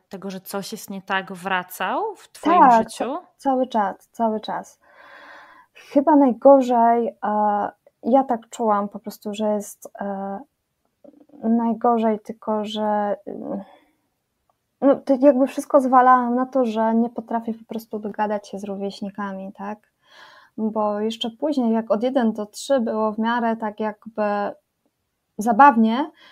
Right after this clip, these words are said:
Speaker 2: no to już, e, od cztery do sześć w gimnazjum było bardzo źle, no bo to już wtedy była taka dosyć mocna przemoc ze strony rówieśników do mnie, e, i fizyczna, i słowna.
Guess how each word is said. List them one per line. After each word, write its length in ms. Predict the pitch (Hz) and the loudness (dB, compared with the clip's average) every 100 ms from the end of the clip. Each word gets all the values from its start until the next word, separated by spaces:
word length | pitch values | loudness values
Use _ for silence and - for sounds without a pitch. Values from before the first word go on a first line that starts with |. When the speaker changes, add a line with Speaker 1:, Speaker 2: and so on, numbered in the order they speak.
| - _ | -20 _
Speaker 2:
no 240 | 240 247 | -2 -2
to 240 | 240 247 226 | -4 -2 0
już, 460 | 220 220 220 - | 0 -2 -6 -12
e, 340 | - - 208 - | -12 -8 -8 -6
od 180 | 214 - | -8 -10
cztery 400 | - 226 233 214 | -8 -6 -4 -4
do 120 | 208 | -6
sześć 300 | - 233 208 | -6 -6 -6
w 40 | |
gimnazjum 760 | 214 214 240 240 220 226 233 214 | -4 -2 -2 -2 -2 -2 -2 -4
było 600 | 214 196 202 202 202 - _ _ | -6 -6 -4 -4 -6 -8 _ _
bardzo 360 | 202 220 202 214 | -6 -6 -4 -6
źle, 300 | 190 190 196 - | -4 -6 -6 -10
no 160 | - 202 | -10 -8
bo 160 | 196 196 | -6 -8
to 120 | 196 | -10
już 180 | 190 - | -14 -10
wtedy 280 | 208 202 | -10 -8
była 240 | 190 196 196 | -8 -6 -6
taka 400 | 208 - 202 208 | -10 -14 -12 -12
dosyć 400 | 202 - 208 - | -14 -16 -12 -10
mocna 420 | 202 - 190 196 _ _ | -12 -12 -14 -14 _ _
przemoc 440 | - 208 196 - | -8 -8 -8 -10
ze 120 | 214 | -14
strony 360 | 202 226 214 214 | -12 -8 -6 -6
rówieśników 720 | 208 208 202 208 196 202 208 | -8 -10 -10 -12 -12 -16 -12
do 160 | 208 196 | -8 -6
mnie, 420 | 196 202 269 302 _ _ _ _ _ _ _ _ _ _ _ _ - | -6 -6 -8 -8 _ _ _ _ _ _ _ _ _ _ _ _ -8
e, 280 | 208 208 214 226 | -6 -6 -6 -8
i 60 | |
fizyczna, 600 | 214 240 214 226 226 214 | -6 -4 -4 -4 -4 -4
i 120 | 208 202 | -4 -8
słowna. 640 | - 208 196 214 240 | -6 -6 -4 -4 -4